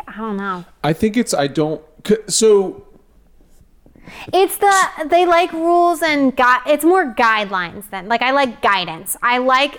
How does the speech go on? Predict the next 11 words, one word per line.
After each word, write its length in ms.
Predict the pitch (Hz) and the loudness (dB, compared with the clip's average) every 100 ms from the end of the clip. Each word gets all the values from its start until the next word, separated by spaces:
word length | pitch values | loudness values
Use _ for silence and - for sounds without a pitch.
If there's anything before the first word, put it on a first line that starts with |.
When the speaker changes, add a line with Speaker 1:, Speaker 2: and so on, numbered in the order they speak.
| - | -8
Speaker 1:
asking 540 | 247 247 247 254 240 | -2 -2 -2 -4 -2
very 260 | 233 226 226 | 0 0 -2
specific 600 | - - 220 233 220 - | -6 -10 -8 -6 -6 -6
questions 540 | - 214 - 226 214 208 | -2 -2 -2 -8 -8 -4
about, 300 | 202 202 202 - - - | -2 0 -2 -12 -20 0
"How 220 | 311 311 | 2 4
do 60 | 311 | 4
you 120 | 294 | 2
want 260 | 269 247 | 0 -2
this 180 | 233 226 | -4 -4
done? 500 | - 220 214 208 214 | -2 0 0 -4 -8